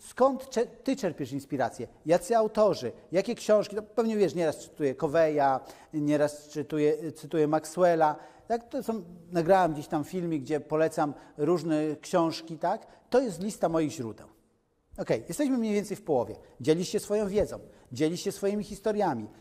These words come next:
książką, filmem, cytatem, fotografią, bieżące wydarzenia, interesująca rozmowa, instrukcja, lista źródeł. Dziesięć mamy.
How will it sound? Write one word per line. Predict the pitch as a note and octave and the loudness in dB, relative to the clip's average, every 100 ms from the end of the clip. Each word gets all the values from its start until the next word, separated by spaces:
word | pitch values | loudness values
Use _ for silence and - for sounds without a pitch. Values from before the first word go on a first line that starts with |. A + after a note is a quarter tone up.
| _ | _
książką, | - G#3+ G#3+ - - A#2 - _ | 0 2 2 -2 -8 -10 -12 _
filmem, | - A#3 G#3 C3 A#2 - - | -4 -2 0 -2 -4 -14 -10
cytatem, | A3+ G#3+ G3+ F#3 A#2+ A2+ - - | -6 2 4 4 0 -10 -16 -12
fotografią, | - A3+ A3 G3 D#3+ C3+ A2+ D3+ | 0 2 4 4 4 0 -10 0
bieżące | F3+ F#3+ A3+ F#3+ | 2 4 2 0
wydarzenia, | D#3+ D3 C3+ C3+ A#2 - - - | 0 0 0 -4 -4 -10 -20 -8
interesująca | G3+ A#3 G#3+ A#3 A3+ G#3+ | 2 2 2 0 0 0
rozmowa, | G3 E3 F3 B2+ - - | -2 0 2 2 -2 -6
instrukcja, | A3+ B3 - A3 - C#3 - | -2 -2 0 -2 2 -2 0
lista | A3 A#3+ - F3 | -2 0 0 2
źródeł. | F#3 C#3 G2+ - - _ _ _ _ _ _ | 2 0 -2 -12 -20 _ _ _ _ _ _
Dziesięć | C#3 G#3+ G3 C#3+ | 2 2 2 -2
mamy. | C#3 A2 | 0 0